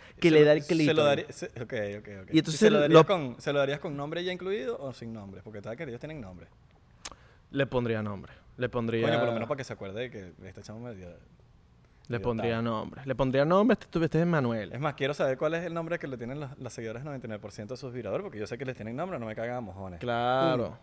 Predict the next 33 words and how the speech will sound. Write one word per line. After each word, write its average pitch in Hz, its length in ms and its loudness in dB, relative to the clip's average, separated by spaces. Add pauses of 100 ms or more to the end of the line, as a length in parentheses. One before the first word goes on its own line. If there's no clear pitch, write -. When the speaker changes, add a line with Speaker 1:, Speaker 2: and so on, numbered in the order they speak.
Speaker 2:
póngase 120 300 -8
su 123 140 -12
nombrecito 101 500 -12
aquí. 117 320 -12 (380)
Speaker 1:
Marico, 139 280 0
Speaker 2:
No - 20 4
sé 147 40 4
Speaker 1:
hay - 40 2
Speaker 2:
cómo 165 120 4
Speaker 1:
uno 123 40 2
Speaker 2:
se - 40 -8
Speaker 1:
que 127 60 -2
es 127 60 -2
Speaker 2:
llama. 143 100 0
Speaker 1:
un 143 80 -4
chupón. 139 420 -2 (180)
Entonces 127 180 -6
lo 160 100 -2
pones 139 200 -2
en 160 80 -4
el 151 120 -4
clítoris 143 540 -6
y 127 120 -6 (120)
chupa 190 280 -2
el 113 80 -6
clítoris. - 420 -6 (100)
Y 127 140 -2
Speaker 2:
Ok. 120 80 -2
Speaker 1:
entonces 135 380 -4
ya 120 160 4
ahí 123 380 2
es 117 120 -4
el, 117 240 -6